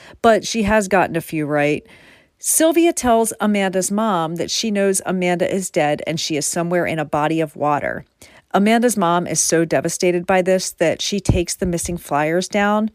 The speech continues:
and she gave away Amanda's computer and some of Amanda's things.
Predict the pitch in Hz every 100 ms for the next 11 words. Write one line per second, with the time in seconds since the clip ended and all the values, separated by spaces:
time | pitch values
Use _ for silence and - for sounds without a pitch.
0 | _ - - - - _ _ - 180 170
1 | - - - 202 170 175 180 175 170 165
2 | 160 - 165 160 156 - 156 - 180 165
3 | 160 - 151 - 160 147 139 139 143 127
4 | - 170 80 - -